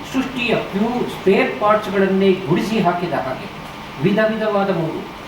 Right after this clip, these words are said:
ಎಲ್ಲ ರೂಪು ರಂಗುಗಳಿಗೂ ಪಾತ್ರ ಗಾತ್ರಗಳಿಗೂ ಹೊಂದುವ ಮೂಗಿನ ಮಾದರಿಗಳು. ಕೈ ಹಾಕಿ ಆವೇಗ ತಡಲಾರದೆ ಹುಡುಕಿ ಹುಡುಕಿ ಕಡೆಗೆ ಸಂಪಿಗೆ ಎಸಳಿನ ಹಾಕಿದ್ದ ಮೂಗನನ್ನು ಪ್ರೀತಿಯಿಂದ ಆರಿಸಿ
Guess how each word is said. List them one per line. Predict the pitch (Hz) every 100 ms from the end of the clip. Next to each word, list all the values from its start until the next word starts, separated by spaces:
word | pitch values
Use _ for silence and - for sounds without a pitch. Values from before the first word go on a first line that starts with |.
| 135
ಎಲ್ಲ | 190 202 196
ರೂಪು | 196 196 180
ರಂಗುಗಳಿಗೂ | 151 190 190 185 180 202
ಪಾತ್ರ | 202 165 190 - 208
ಗಾತ್ರಗಳಿಗೂ | 190 151 - 190 185 185 175 180
ಹೊಂದುವ | 151 165 170
ಮೂಗಿನ | 170 160 160 156
ಮಾದರಿಗಳು. | 151 147 143 123 98 - - - - - - - - - -
ಕೈ | 240 262
ಹಾಕಿ | 196 - - - 135
ಆವೇಗ | 156 208 202
ತಡಲಾರದೆ | 147 143 139 139 135 180 185 - - -
ಹುಡುಕಿ | 220 226 220 196
ಹುಡುಕಿ | 156 180 208 220 196 - -
ಕಡೆಗೆ | 170 208 202 156 - -
ಸಂಪಿಗೆ | 220 262 294 285 220
ಎಸಳಿನ | 196 165 190 180
ಹಾಕಿದ್ದ | 160 151 - - 135
ಮೂಗನನ್ನು | 165 175 165 160 151 -
ಪ್ರೀತಿಯಿಂದ | 196 226 208 190 156
ಆರಿಸಿ | 139 139 - 220 226